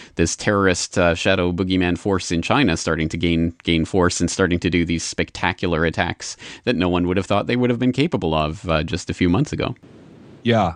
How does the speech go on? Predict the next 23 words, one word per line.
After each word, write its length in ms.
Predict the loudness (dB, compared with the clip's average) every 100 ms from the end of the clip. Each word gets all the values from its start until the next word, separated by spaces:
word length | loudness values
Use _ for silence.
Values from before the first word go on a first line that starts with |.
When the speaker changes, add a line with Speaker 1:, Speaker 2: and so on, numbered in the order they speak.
| -2
Speaker 2:
Well, 300 | 0 2 2
I 40 |
mean, 120 | 2 2
Gladio 420 | 2 2 4 2
or 100 | 2
the 100 | 0
nato 300 | 2 2 2
option, 600 | 0 -2 -4 -2 0 2
it, 160 | 0 2
it 220 | 0 2
almost 260 | 2 0
sounds 240 | 2 2 2
more 320 | 2 4 4
like 180 | 2 2
the 120 | -2
former, 280 | 0 2 4
though 140 | 4
they're 140 | 4 2
basically 480 | 2 0 0 0
the 100 | 2
same 300 | 2 2 2
thing, 400 | 2 2 4 2 0 -14 -20 -14 -2
because 680 | 0 2 2 4 2 0